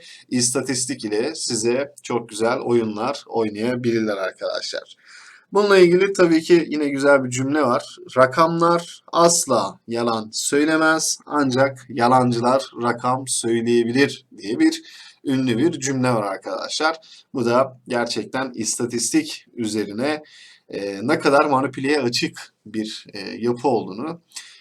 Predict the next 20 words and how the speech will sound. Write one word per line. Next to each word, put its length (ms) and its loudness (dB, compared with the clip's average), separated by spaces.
e, 320 -8
gün 260 -2
yüzüne 500 -4
çıkartıyor 560 2
arkadaşlar. 680 -8
Peki 340 -2
biz 280 4
biraz 300 6
daha 160 6
böyle 180 2
işin 260 0
akademik 540 -2
tarafına 500 0
bakalım. 400 -10
Nedir 340 4
yani 340 -6
istatistik 760 -4
akademik 680 0
dilinde 580 -4
nedir? 420 -2